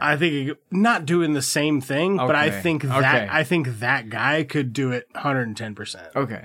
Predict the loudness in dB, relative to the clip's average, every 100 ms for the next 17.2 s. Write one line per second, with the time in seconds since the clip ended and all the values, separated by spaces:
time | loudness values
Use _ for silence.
0 | -12 -6 -2 -2 -4 -10 -4 -4 -4 -6
1 | -2 -2 -2 0 0 0 -2 -2 -4 -4
2 | -4 -6 -8 -2 -2 -2 -8 -4 0 0
3 | 2 2 4 6 4 2 -4 -6 0 2
4 | 2 -2 -8 -14 -2 0 2 2 0 2
5 | 2 2 0 0 2 2 0 0 2 0
6 | 0 -2 -2 -2 -2 -2 -2 0 2 4
7 | 2 2 2 2 0 -4 -4 -4 -6 -8
8 | -12 _ _ _ -14 -12 -10 -6 -4 -4
9 | -6 -12 _ _ -10 -6 -4 -4 -6 -6
10 | -6 -8 -12 -12 -4 0 0 -4 _ _
11 | -8 -6 -6 -12 -20 -20 _ _ _ -16
12 | -14 -14 -12 -14 _ -16 -16 -16 -12 -10
13 | -6 -4 -4 -2 0 0 -4 -6 -6 -4
14 | -2 -4 -4 -6 -8 -4 -2 -2 -4 -8
15 | -8 -8 -10 -10 -8 -2 2 2 2 2
16 | 2 2 2 0 0 -2 -2 0 2 2
17 | 0 -2